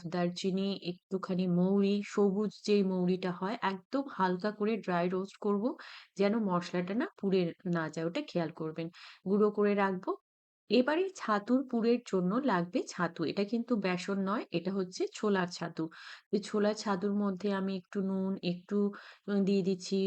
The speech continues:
হলুদের গুঁড়ো, তার সঙ্গে দেব আমি চিনি সামান্য, আর দেব হিং, আর সেই ভাজা মশলা থেকে এক চামচ দেব এর মধ্যে। এই সমস্ত কিছু আমি এর মধ্যে দিয়ে দিয়েছি, আর তার সঙ্গে কিন্তু একটু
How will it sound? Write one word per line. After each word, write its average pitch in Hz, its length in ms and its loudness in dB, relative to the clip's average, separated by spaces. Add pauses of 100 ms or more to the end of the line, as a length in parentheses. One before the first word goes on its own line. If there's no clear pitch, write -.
হলুদের 185 540 4
গুঁড়ো, 175 320 0 (140)
তার 180 240 0
সঙ্গে 175 440 0
দেব 170 240 -2
আমি 175 260 0
চিনি 185 420 0
সামান্য, 175 460 -2 (220)
আর 165 240 -2
দেব 170 160 -2 (120)
হিং, 185 280 0 (520)
আর 180 160 0
সেই 214 280 0 (100)
ভাজা 185 360 -2
মশলা 180 380 -2
থেকে 175 260 -6
এক 190 220 -2
চামচ 165 400 -6
দেব 156 160 -6 (100)
এর 151 100 -8
মধ্যে। 151 360 -12 (1400)
এই 240 160 6
সমস্ত 214 520 -2 (140)
কিছু 190 280 -4 (180)
আমি 185 260 0
এর 180 80 0
মধ্যে 175 320 -2
দিয়ে 180 200 -2
দিয়েছি, 180 400 -4
আর 175 200 -4
তার 175 200 -2
সঙ্গে 190 300 -2
কিন্তু 202 300 -2
একটু 220 240 -8